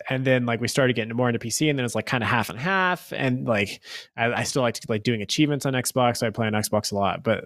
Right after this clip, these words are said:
like, the, the weirdest thing was the day that I realized, like, I don't need an Xbox Live Gold subscription. Like, when it,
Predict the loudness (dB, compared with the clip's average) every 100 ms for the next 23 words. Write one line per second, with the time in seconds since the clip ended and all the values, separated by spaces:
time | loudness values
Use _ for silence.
0 | -4 -2 -2 -4 _ _ _ _ _ -2
1 | 0 0 -2 0 0 0 -2 -2 0 0
2 | 0 2 2 2 0 0 0 0 -2 -4
3 | -6 2 2 2 _ _ _ -8 -4 0
4 | 2 2 -2 -4 -4 -2 0 0 2 0
5 | 0 0 0 0 -4 -4 -4 -4 -6 -8
6 | -4 0 2 2